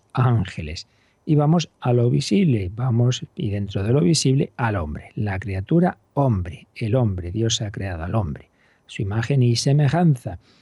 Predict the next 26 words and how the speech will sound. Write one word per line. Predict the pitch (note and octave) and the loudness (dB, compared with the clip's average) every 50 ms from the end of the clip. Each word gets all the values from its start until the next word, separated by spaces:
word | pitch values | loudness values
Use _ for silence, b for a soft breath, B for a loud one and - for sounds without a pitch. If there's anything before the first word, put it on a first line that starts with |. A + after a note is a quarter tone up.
| b b b | b b b
Pues | - D#3+ B2+ | -2 0 2
bien, | C#3 C3 A2+ | 2 4 4
este, | A#2+ A#2+ A#2+ - - - A#2+ A#2 A2 A#2 b b b b b b b b b | 2 2 0 0 0 0 2 2 0 -2 b b b b b b b b b
este | - - - C#3 | -10 -4 -2 0
apartado | A#2 G#2+ - A2 A2 A2 - - B2+ B2 B2 A#2 C3+ E3+ - _ _ _ _ _ _ | 0 0 0 -2 -2 -2 -2 0 2 2 4 4 2 0 -2 _ _ _ _ _ _
de | - B2+ A2 | -4 -4 -2
lo | G2 G2 F#2+ | -2 -4 -6
que | G2 - G2+ G#2 | -4 -4 -4 -4
se | - - - | -4 -4 -4
refiere | G#2+ G#2 G2+ G2+ - C3 B2 A#2 | -4 -4 -4 -4 -2 0 0 0
a | |
la | A2 G#2+ G#2+ | 0 0 -2
creación | G#2+ A2+ G#2 G#2 - - C3 C3 | -2 -2 -4 -4 0 2 4 4
del | C3+ C#3+ B2+ | 4 4 4
hombre, | A#2+ A2 A2+ A2 A#2+ B2+ - _ _ _ _ _ _ | 4 2 2 2 0 -2 -2 _ _ _ _ _ _
en | - C3 | 2 4
el | C#3+ D#3+ D#3+ | 4 4 4
Yucat | D#3 D3+ C3+ - C#3 C3 B2 - - _ _ | 4 4 4 4 2 0 0 -2 -8 _ _
está | - D3 - - C#3 B2+ | -6 -4 -2 0 0 0
a | B2+ A#2+ | 0 0
partir | - A#2+ A2 A#2 A#2 - E3 D3 C3 C#3 - _ _ _ _ _ _ - - | 0 0 0 0 -2 -2 -2 0 -2 -2 -6 _ _ _ _ _ _ -10 -6
del | - A#2+ G#2 A2 A2 A2 G#2+ G2+ G2+ | -4 -2 0 0 0 0 0 0 2
número, | A2 B2+ C#3 C#3+ D3+ D3 D#3 D#3 | 4 4 6 6 6 4 4 4
la | D#3+ C3+ A#2 | 4 2 2
pregunta | - - G2 G#2 B2+ C3 A#2+ B2 A#2 | 0 0 0 2 2 2 4 4 4
número | A2+ B2 C#3 D3 D#3 - | 4 4 4 4 2 0